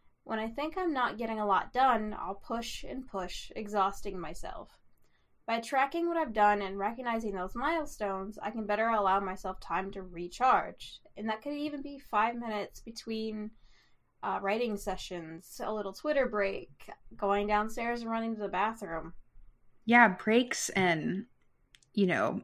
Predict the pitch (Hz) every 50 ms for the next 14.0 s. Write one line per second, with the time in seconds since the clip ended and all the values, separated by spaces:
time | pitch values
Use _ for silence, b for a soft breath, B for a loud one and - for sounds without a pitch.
0 | - - 190 185 180 175 180 175 - - - - 160 156 - - 190 185 185 190
1 | 185 - 196 190 190 185 - - - 180 175 165 160 165 165 160 165 - - -
2 | - 170 160 113 - 139 151 - - 180 170 175 170 208 214 202 - 175 170 -
3 | 123 143 143 107 101 135 170 - B B B B B B B B B B B B
4 | B 180 160 170 165 165 - - - - - - - - - - - - - -
5 | - 175 165 156 160 - 160 160 - - - - - - - - 185 160 - -
6 | 160 151 120 131 - - - 175 160 - 165 160 143 - 147 - - 175 160 -
7 | 156 151 170 170 175 - - 170 - 147 151 - - 170 151 139 117 - - 151
8 | - - - 101 - - - - 143 147 151 156 - 156 143 98 113 - 185 -
9 | B B B B B B B B B B B B B - 190 185 180 165 147 -
10 | - - - _ _ _ - 220 226 240 226 - 233 202 - - 208 220 220 -
11 | 226 202 185 190 185 180 180 175 175 190 - 196 208 - 220 - - 196 190 190
12 | 175 170 - 190 185 180 - - - 175 180 175 - - 160 156 185 - - 233
13 | - - - 233 240 240 240 - 262 254 247 247 247 247 254 254 233 240 -